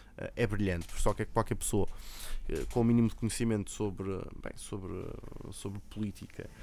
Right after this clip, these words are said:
ou sobre história política consegue perceber que este governo está longe de ser um governo comunista, mas, eh, tem havido muito esta retórica e eu acho interessante porque o, uns dos principais defensores, eh, do fim dos contratos de associação foram esses radicais esquerdalhos do F M I.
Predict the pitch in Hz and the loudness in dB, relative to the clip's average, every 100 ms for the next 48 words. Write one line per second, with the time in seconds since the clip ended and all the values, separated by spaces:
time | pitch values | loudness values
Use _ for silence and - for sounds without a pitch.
0 | - - 110 101 107 - 110 104 - - | -8 -2 6 8 8 6 4 4 4 2
1 | 107 - 98 104 92 95 - - 98 - | 0 0 -2 0 0 0 0 0 0 -2
2 | 95 104 98 95 - 98 98 92 - - | -6 -6 -4 -4 -4 -2 -2 -4 -6 -4
3 | 95 92 95 - 107 104 95 - - - | -4 0 2 2 0 0 0 -2 -4 -6
4 | - - - 123 135 127 - - - - | -6 -6 0 4 6 4 -2 -8 -8 0
5 | 117 120 113 110 110 151 139 120 120 123 | 6 8 10 8 8 6 6 4 2 2
6 | 120 117 113 120 117 117 139 131 120 120 | 2 2 2 4 2 2 2 2 2 -2
7 | - 120 107 - 107 101 - 104 - - | 0 0 0 -4 -8 -8 -6 -6 -6 -12
8 | - 107 - - 170 165 - - 165 160 | -4 0 0 2 4 4 2 4 6 6
9 | 147 151 143 - 127 110 - 107 98 92 | 6 6 6 2 2 4 2 2 2 -2
10 | - - - - - 110 110 110 - 127 | -6 -6 -10 -10 2 6 8 8 6 2
11 | 123 170 - 120 113 110 113 - 113 104 | 4 4 4 4 4 2 0 2 4 2
12 | 98 98 - - 139 139 147 - - 143 | 0 -2 -2 4 6 8 6 4 6 6
13 | 135 117 107 - - 110 113 117 123 117 | 6 6 6 4 2 4 6 6 4 4
14 | 127 123 135 131 120 101 | 4 6 4 2 2 -2